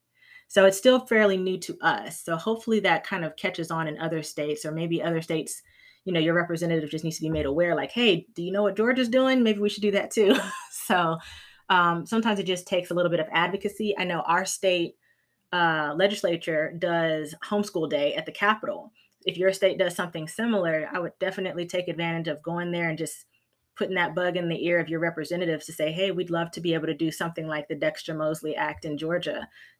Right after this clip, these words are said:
so that, um, so that that becomes an opportunity for your kids as they get older. They're trying to change high school sports, but lots of Kentucky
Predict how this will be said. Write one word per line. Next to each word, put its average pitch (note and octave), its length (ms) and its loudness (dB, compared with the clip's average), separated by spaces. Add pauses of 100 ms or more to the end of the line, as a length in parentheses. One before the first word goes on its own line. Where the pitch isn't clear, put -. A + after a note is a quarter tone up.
so E3+ 400 2
that, D3+ 460 0 (460)
um, D3+ 500 -2 (1400)
so F3 220 2
that D#3+ 320 0 (340)
that E3 200 -2
becomes G3 480 0
an E3+ 80 2
opportunity D#3+ 540 0
for D#3+ 140 -2
your D3 160 -2
kids D#3 300 -2
as D3 100 -4
they D3 100 -2
get C#3 160 -6
older. C#3 440 -4 (1900)
They're F3+ 120 -4
trying F3+ 220 -2
to E3+ 80 -2
change F3 380 -4
high E3+ 160 -6
school E3 200 -4
sports, E3 300 -6
but D#3 180 -6
lots E3 260 -4
of E3 120 -8
Kentucky D#3+ 800 -6